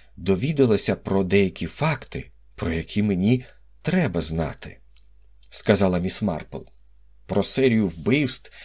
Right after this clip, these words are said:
які сталися багато років тому. У голосі професора Вонстеда прозвучав сумнів. У цьому немає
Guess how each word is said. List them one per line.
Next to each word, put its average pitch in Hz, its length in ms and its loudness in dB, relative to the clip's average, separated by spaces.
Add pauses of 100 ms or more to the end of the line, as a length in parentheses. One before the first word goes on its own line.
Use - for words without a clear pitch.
(360)
які 101 440 2 (120)
сталися 104 800 4 (160)
багато 92 680 2
років 98 560 4
тому. 107 560 0 (560)
У 82 140 -2
голосі 85 460 2
професора 80 640 -4
Вонстеда 80 680 0 (340)
прозвучав 82 680 -2
сумнів. 71 540 -4 (800)
У 214 140 2
цьому 127 360 2
немає 101 480 2